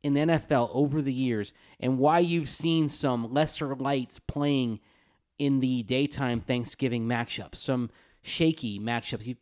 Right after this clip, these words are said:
think, "Oh, you know, one year you sent the Raiders down there and they were coming off a bad year. Why would you do that?" Well, what the N F L has learned is that on Thanksgiving, people watch regardless of who's playing.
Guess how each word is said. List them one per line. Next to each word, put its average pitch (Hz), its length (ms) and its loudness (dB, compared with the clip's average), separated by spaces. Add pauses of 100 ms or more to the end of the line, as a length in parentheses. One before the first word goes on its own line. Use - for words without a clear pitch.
(120)
think, 151 180 -2
"Oh, 139 280 0
you 113 80 -10
know, 104 320 -10 (260)
one 139 260 0
year 131 120 0
you 107 80 -8
sent 131 180 -6
the 120 80 -6
Raiders 120 340 -2
down 101 300 -6
there 104 220 -6
and 101 100 -6 (240)
they 117 100 0
were 113 60 0
coming 117 320 -4
off 110 160 2
a 98 60 -10
bad 107 260 -2
year. 113 180 -2
Why 107 160 -2
would 110 200 -6
you 104 80 -8
do 107 260 -4 (360)
that?" 104 380 -4
Well, 139 380 -2 (960)
what 123 140 -4
the 127 100 0
N 139 60 2
F 147 180 0
L 147 140 8
has 123 100 2
learned 139 340 2 (220)
is 120 80 -6
that 135 100 2
on 131 140 0
Thanksgiving, 147 640 0 (540)
people 139 260 0
watch 135 320 2
regardless 117 400 0
of 104 80 -4
who's 107 160 -6
playing. 92 260 -10